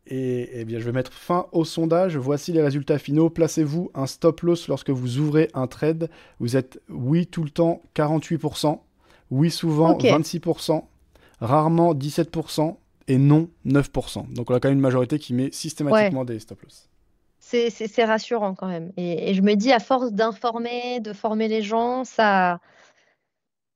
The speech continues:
Speaker 2: ça finira par, euh, par rentrer dans, dans toutes les consciences et, euh,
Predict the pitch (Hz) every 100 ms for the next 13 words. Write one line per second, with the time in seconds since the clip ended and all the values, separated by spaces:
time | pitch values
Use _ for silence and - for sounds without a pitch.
0 | _ _ _ - 214 202 233 233 233 233
1 | 240 220 208 202 196 196 214 214 220 277
2 | 220 208 196 196 208 202 277 - 240 233
3 | 214 - 262 269 - 196 185 175 165